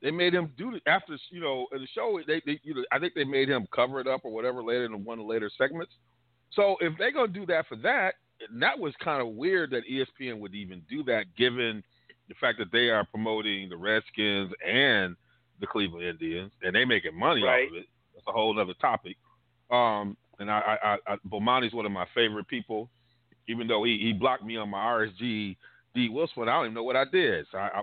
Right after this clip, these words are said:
Speaker 1: you know, at some point we'll cross
Speaker 2: <laughs>
Speaker 1: paths. I'll be like, "What, what's going on, brother?" Um, but, um, but I mean, you're right, and this just makes no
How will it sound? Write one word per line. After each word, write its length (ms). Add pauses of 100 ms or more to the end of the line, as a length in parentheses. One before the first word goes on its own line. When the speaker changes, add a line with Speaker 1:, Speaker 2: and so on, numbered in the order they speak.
(120)
Speaker 1:
you 120
know, 220
at 80
some 140
point 220
we'll 100
cross 300
Speaker 2:
<laughs> 40
Speaker 1:
paths. 320
I'll 120
be 100
like, 200
"What, 160 (100)
what's 200
going 200
on, 180
brother?" 240 (520)
Um, 420 (140)
but, 260 (280)
um, 400 (360)
but 200 (260)
I 80
mean, 300
you're 220
right, 340
and 140
this 160
just 160
makes 240
no 240